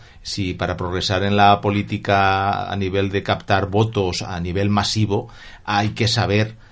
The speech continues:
realmente, eh, aparte de una serie de valores y cuestiones vecinales que están claras, que se tienen que definir, en otras cuestiones, eh, pues hay que definirse. Y si uno no se define,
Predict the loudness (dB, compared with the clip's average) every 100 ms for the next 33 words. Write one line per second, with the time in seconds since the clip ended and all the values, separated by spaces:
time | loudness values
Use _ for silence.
0 | -16 -6 0 2 4 4 4 4 2 2
1 | -2 -4 -2 -2 -2 0 0 2 0 0
2 | 0 2 2 2 4 4 2 0 0 0
3 | 0 -2 -2 -4 0 -2 0 -2 2 2
4 | 2 -2 -6 -6 -2 2 2 2 -2 -6
5 | -6 -4 -4 -2 -4 -4 -2 0 -2 -4
6 | -14 -12 -6 -2 0 0 0 0 0 2
7 | 4 4 2 -4 -6 -6 -6 -6 -4 0
8 | 2 2 2 0 0 -4 -8 -6 -6 -4
9 | -4 0 2 2 0 0 0 0 0 0
10 | -2